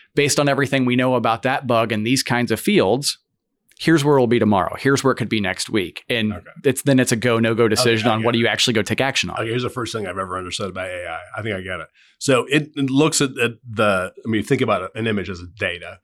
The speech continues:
Speaker 1: That's
Speaker 2: Looks
Speaker 1: right.
Speaker 2: at the data itself. So this isn't like, you know, a spy plane flying over Cuba that takes a giant picture and then the farmer has to look at it and go,
Speaker 1: Correct.
Speaker 2: "Oh, that's fungus."
Speaker 1: That's
Speaker 2: It is
Speaker 1: right.
Speaker 2: dis-, it's discovering that all for itself, and then it is creating,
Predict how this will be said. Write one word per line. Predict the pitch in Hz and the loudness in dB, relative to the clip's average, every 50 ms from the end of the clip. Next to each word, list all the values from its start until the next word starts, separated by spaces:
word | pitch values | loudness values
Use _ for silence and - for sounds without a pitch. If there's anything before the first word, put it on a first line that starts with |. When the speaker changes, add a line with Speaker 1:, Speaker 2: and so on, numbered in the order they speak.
| - | -8
Speaker 1:
That's | - 190 - - | -6 -4 0 0
Speaker 2:
Looks | 139 156 151 135 | 2 2 2 2
Speaker 1:
right. | 143 | 0
Speaker 2:
at | 117 | 0
the | 123 117 | 0 -2
data | 107 107 107 107 101 101 98 - | 0 0 0 0 2 0 -2 -2
itself. | 98 95 95 - - - 156 135 92 90 90 87 - - - _ - - - - | -4 -6 -4 -4 0 2 2 2 2 0 -4 -10 -14 -16 -18 _ -20 -20 -10 -4
So | - 135 | -2 0
this | 156 175 170 | 0 2 2
isn't | 208 147 156 139 127 | 2 2 2 2 2
like, | 120 120 113 - - | 2 0 -2 -2 -4
you | 113 107 | -4 -2
know, | 104 95 92 90 - 101 | -2 -2 -4 -6 -8 -8
a | 98 | -8
spy | - - - 120 123 123 | -6 -2 0 0 0 0
plane | 120 - 104 107 98 92 90 92 | 0 -4 -4 -6 -6 -6 -8 -8
flying | - 107 104 101 98 | -6 -4 -4 -2 -4
over | 95 82 85 | -6 -8 -10
Cuba | - - - 147 143 110 104 95 90 92 - - - - - _ - | -8 -2 2 2 2 2 2 -2 -2 -4 -8 -12 -20 -20 -16 _ -6
that | 127 - | -4 -2
takes | - 147 127 - | -2 -2 -2 -2
a | 120 | -4
giant | 113 123 123 113 95 - - | -2 -2 -2 -2 -2 -4 -6
picture | 160 147 - - 113 104 98 | -4 -4 -2 -2 -2 -2 -2
and | 101 110 | -2 -2
then | 104 98 | -4 -4
the | 92 92 | -4 -2
farmer | - 123 120 110 104 101 | -2 0 0 0 0 -2
has | 104 95 - | -4 -4 -6
to | - | -6
look | 101 107 - - | -4 -4 -4 -2
at | 104 95 92 | -2 -2 -2
it | 92 90 | -4 -6
and | 92 90 | -6 -4
go, | 92 | -2
Speaker 1:
Correct. | 92 92 143 131 123 135 151 165 151 101 - - - | 0 2 2 2 2 2 2 0 0 -2 -4 -2 0
Speaker 2:
"Oh, | 143 147 147 127 | 0 2 2 2
that's | 120 117 117 98 - - | 2 0 0 -2 -4 -6
fungus." | - - 120 123 107 87 78 73 78 - - - _ _ - | -4 -2 -2 -2 -2 -4 -8 -12 -12 -12 -12 -12 _ _ -4
Speaker 1:
That's | - 135 143 147 143 139 | -2 -2 0 0 0 2
Speaker 2:
It | 156 165 | 2 4
is | 160 131 | 4 2
Speaker 1:
right. | 113 104 | 2 2
Speaker 2:
dis-, | 123 135 127 - - | 2 0 0 0 -2
it's | 135 117 - | -2 -4 -2
discovering | 127 113 - - 165 160 160 147 131 | -2 -2 0 0 2 2 4 4 4
that | 120 107 | 2 2
all | - 123 151 170 180 | 2 2 2 2 2
for | - 151 135 | 2 0 0
itself, | 123 - - 139 120 107 110 - - | 0 2 2 2 2 2 0 -2 -2
and | 117 123 | 2 2
then | 131 131 | 4 4
it | 127 123 117 | 4 4 4
is | 113 107 - | 2 0 0
creating, | - - - 139 127 120 120 117 120 120 120 117 113 113 117 117 113 - | -2 -2 0 2 2 2 2 2 2 2 2 2 2 0 0 -2 -4 -4